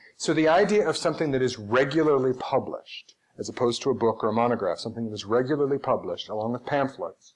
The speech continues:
um, and other kinds of, of periodical things, that is commonplace. So this meets a bunch of needs. This meets the need of priority claim, this meets the need of peer review, this meets the need of validation, um,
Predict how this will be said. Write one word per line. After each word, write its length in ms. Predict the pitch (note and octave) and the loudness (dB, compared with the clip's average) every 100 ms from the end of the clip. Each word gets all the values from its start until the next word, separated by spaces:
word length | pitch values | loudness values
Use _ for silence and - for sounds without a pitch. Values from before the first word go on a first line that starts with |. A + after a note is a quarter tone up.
| _ _ _ _ _ _ | _ _ _ _ _ _
um, 280 | - A#2+ A#2 A#2+ | -2 -2 -2 -2
and 120 | A#2 | 0
other 160 | B2 | 0
kinds 320 | C3 C3 A#2 A2+ | 0 0 0 0
of, 160 | A2 - - | -2 -6 -4
of 160 | G#2+ - - | -4 -4 -10
periodical 840 | - C#3+ B2+ A2+ A2 A2+ - F#2+ - | 0 2 4 4 2 0 -4 -6 -2
things, 520 | A3 A#2+ D#2 - - _ _ - | -2 -2 -8 -20 -20 _ _ -2
that 240 | D3 A3 | 2 2
is 140 | A#3 - | 0 -2
commonplace. 880 | - B3+ C#4 F#3 C3+ A2+ - - - _ | -4 0 0 0 -2 -4 -6 -8 -20 _
So 180 | - F3 | -2 0
this 320 | E3 - - | 2 0 -2
meets 380 | E3+ F#3+ A#3 - | -2 0 0 0
a 60 | C3+ | 0
bunch 360 | C3+ C#3 D3+ | 2 2 2
of 160 | D3 A#2 | 0 2
needs. 440 | A#2+ C3 F#2 - | 2 0 -2 -8
This 220 | - A#2 | -8 -6
meets 300 | B2+ B2+ C3 | -2 -2 -2
the 120 | - B2 | -4 -2
need 280 | A#2+ A#2+ | 0 0
of 180 | A2+ G#2 | 0 -2
priority 460 | - G2 B2 F3+ F#3+ | -4 0 2 2 0
claim, 420 | - F3 E3+ D#3+ | 0 2 2 0
this 180 | A2+ - | -4 -6
meets 240 | G#2 - | -10 -10
the 100 | - | -10
need 160 | G2 - | -10 -10
of 120 | - | -10
peer 220 | - D#3+ | 0 2
review, 460 | E3 E3+ E3+ D#3+ D#3+ | 2 0 0 -2 -2
this 200 | G2+ - | -4 -10
meets 200 | F#2+ - | -16 -16
the 100 | F#2+ | -16
need 140 | F#2+ | -14
of 80 | F#2 | -14
validation, 840 | F#2+ G2 G2 G2+ A#2+ C#3 E3 D#3+ _ _ _ _ _ _ | -10 -8 -6 -2 -2 -2 -8 -14 _ _ _ _ _ _
um, 260 | C3 A2+ | -6 -6